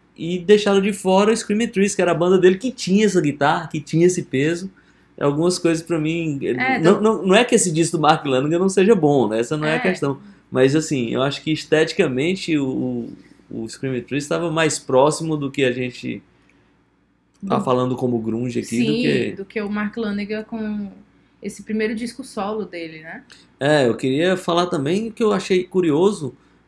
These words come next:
Speaker 1: A P J Harvey tá aí, né?
Speaker 2: É, a P J Harvey com o disco dela, é,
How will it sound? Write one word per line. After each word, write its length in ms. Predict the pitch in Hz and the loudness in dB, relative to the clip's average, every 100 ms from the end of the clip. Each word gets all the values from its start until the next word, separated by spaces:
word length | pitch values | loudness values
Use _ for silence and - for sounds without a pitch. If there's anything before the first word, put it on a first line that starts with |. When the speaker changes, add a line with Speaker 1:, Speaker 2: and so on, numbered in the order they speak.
| 135 | -8
Speaker 1:
A 20 | |
P 140 | 143 | -4
J 220 | 160 233 180 | 0 0 2
Harvey 380 | 147 202 127 | 2 2 0
tá 120 | 98 104 | -2 -4
aí, 200 | 98 - | -8 -12
né? 160 | 127 160 - | -12 -12 -10
Speaker 2:
É, 320 | 190 185 180 | -8 -8 -8
a 100 | 180 | -10
P 140 | 180 - | -14 -10
J 220 | 196 202 | -6 -6
Harvey 460 | 185 185 180 180 175 | -6 -8 -8 -14 -14
com 140 | 180 175 170 165 | -18 -20 -20 -20
o 60 | |
disco 360 | 175 180 175 - | -16 -16 -16 -18
dela, 500 | 180 170 170 156 156 _ _ _ _ _ _ - | -12 -12 -10 -14 -16 _ _ _ _ _ _ -12
é, 460 | 175 170 160 147 | -8 -8 -8 -12